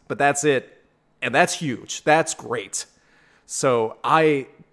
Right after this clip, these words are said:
can't recommend that <laughs> enough. I'll probably be talking about that when it comes out.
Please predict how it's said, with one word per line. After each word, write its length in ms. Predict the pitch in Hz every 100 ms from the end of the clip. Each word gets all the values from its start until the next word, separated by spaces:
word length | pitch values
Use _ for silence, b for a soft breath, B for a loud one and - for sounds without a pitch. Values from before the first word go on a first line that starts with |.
| _ -
can't 340 | - 185 180
recommend 340 | 170 151 143
that 160 | 139 131
<laughs> 100 | 139
enough. 360 | 135 120 127 -
I'll 140 | 135 160
probably 340 | - 180 170
be 80 | 151
talking 240 | 151 139
about 140 | 143 127
that 120 | 113
when 140 | 127
it 80 | 123
comes 240 | 127 113 95
out. 340 | 95 117